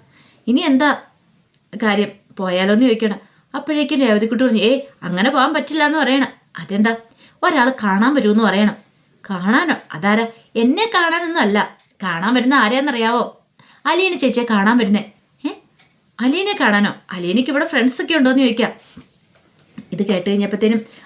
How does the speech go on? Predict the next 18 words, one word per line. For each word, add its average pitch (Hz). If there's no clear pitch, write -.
അലീന 180
പറഞ്ഞു, 196
"ഏയ്, 208
ഫ്രണ്ട്സ് 180
ഇവിടെ 202
ഇല്ല, 233
പക്ഷേങ്കിൽ 185
എന്നെ 294
അവിടെ 208
കഴക്കൂട്ടം 190
വീട്ടിൽ 208
നിന്ന് 220
കടപ്പാട്ടൊരു 185
വീട്ടിൽ 208
കൊണ്ടേ 214
ആക്കിയില്ലേ, 196
ഉം, 196
മനുവേട്ടൻ. 190